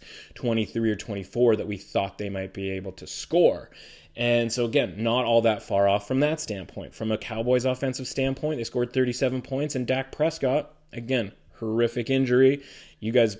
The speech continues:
you know, you've watched the games, you know, you know what went on. I don't have to sort of recap that for you. But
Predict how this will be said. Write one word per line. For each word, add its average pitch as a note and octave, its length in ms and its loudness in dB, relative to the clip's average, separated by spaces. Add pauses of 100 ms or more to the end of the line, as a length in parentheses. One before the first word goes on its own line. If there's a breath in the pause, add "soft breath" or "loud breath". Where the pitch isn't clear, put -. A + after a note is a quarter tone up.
(140)
you G#2+ 140 -8
know, G2 160 -8
you've G2+ 220 -8 (120)
watched A2 420 0
the - 40 -8
games, C#3 500 2
you F#2 120 -8
know, G2+ 480 -4
you G#2+ 160 -14
know F2+ 80 -12
what G2 260 -2
went G2 180 -6
on. C3+ 240 2
I A2 60 0
don't G#2 140 -2
have G2 100 -4
to F2 80 -10
sort G#2 140 -10
of F#2+ 80 -8
recap G2+ 460 -8
that D3+ 220 -4
for A#2 240 0
you. G#2 200 0 (760 loud breath)
But - 400 4